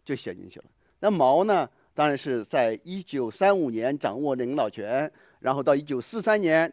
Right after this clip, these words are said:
当中共中央的书记处主席、政治局主席，没有当上中央委员会主席，然后一直到四五年写进去。这里边呢，实际上有十年的过程。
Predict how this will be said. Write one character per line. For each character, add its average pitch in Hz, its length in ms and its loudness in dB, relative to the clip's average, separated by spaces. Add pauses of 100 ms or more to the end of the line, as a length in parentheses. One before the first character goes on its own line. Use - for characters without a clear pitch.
当 147 160 -4
中 151 140 -4
共 135 100 -2
中 143 100 -2
央 135 120 0
的 127 160 -2
书 226 220 -10
记 208 120 -10
处 180 180 -8
主 120 120 -8
席、 120 300 -8
政 190 220 0
治 120 60 -10
局 151 180 -6
主 120 120 -12
席， 120 280 -6 (220)
没 156 120 4
有 190 80 6
当 170 140 4
上 147 160 -2
中 208 180 2
央 196 180 6
委 123 80 -2
员 120 140 -2
会 147 160 -2
主 107 120 -12
席， 101 280 -12 (300)
然 131 120 -4
后 151 80 -2
一 156 60 -2
直 143 100 -10
到 143 140 2
四 - 240 -8
五 104 160 -6
年 90 340 -14
写 110 220 -12
进 98 160 -16
去。 - 160 -20 (320)
这 233 80 4
里 165 120 2
边 143 180 2
呢， 135 100 0
实 - 80 -12
际 131 80 -8
上 127 160 -6
有 101 100 -10
十 - 200 -10
年 135 180 -2
的 107 80 -12
过 95 160 -16
程。 - 160 -20